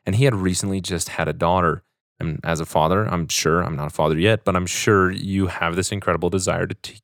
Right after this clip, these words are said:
keep your family safe, particularly daughter. And you can see that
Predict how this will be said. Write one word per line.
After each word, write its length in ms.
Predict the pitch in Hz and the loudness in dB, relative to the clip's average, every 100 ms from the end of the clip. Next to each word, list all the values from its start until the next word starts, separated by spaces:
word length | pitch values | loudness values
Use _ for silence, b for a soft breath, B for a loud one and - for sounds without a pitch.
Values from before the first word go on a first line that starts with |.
| - | -10
keep 300 | - 82 _ - | -4 -4 _ -4
your 160 | 92 | -2
family 280 | 87 87 82 | 0 0 0
safe, 440 | 82 87 90 - - | 0 2 0 -2 -14
particularly 420 | - 90 85 85 | -4 -2 2 2
daughter. 340 | 107 117 85 - b _ _ | 4 4 2 -4 b _ _
And 220 | - 95 - _ _ _ | 0 0 -2 _ _ _
you 160 | 110 107 | 0 2
can 180 | 110 101 | 2 2
see 400 | - - 117 110 | 0 0 0 0
that 340 | 107 92 92 | 2 0 -2